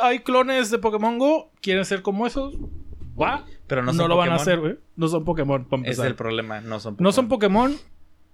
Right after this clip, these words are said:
Speaker 1: No mueven los números que mueve Pokémon. Y tampoco quieren meter el dinero que tiene Pokémon para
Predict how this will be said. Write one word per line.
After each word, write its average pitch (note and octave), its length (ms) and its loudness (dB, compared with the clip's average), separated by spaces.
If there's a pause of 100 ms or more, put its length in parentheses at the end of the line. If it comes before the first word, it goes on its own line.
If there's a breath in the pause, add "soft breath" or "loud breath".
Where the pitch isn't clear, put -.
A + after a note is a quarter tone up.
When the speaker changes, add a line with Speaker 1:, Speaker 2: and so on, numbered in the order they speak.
Speaker 1:
No E3+ 420 2
mueven F3 460 2
los C#3 200 2
números D#3 220 2
que E3 80 0
mueve E3+ 180 4
Pokémon. E3+ 560 2
Y D#3 80 0
tampoco C3 320 0
quieren C#3 180 0
meter B2+ 240 -2
el C3 100 -4
dinero C3 560 -4
que A2+ 140 -6
tiene A2+ 420 -12 (340)
Pokémon A2+ 480 -8 (440)
para G2+ 400 -4